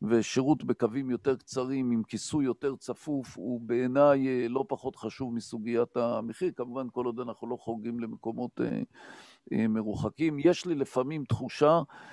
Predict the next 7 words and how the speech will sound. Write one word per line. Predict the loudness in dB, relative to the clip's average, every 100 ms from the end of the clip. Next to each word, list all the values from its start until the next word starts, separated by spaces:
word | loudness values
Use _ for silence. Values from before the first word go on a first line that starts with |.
| -20 -20
שבחלק | -12 -6 4 6 6 4 0 -4 -8 _ _ _ _ -6 -4 4 4 4
מהמקרים, | 2 2 2 -4 0 2 2 0 -6 _ _ _ _ _ _ _ _ _ -4
אתם | 2 6
יודעים, | 8 8 6
זה | 2
כמו | 4 6 8
ה-, | 8 8 8 6 4 2 0 -2 -6 -10 -10 -10 -8 -8 -8 -8 -10 -12 -14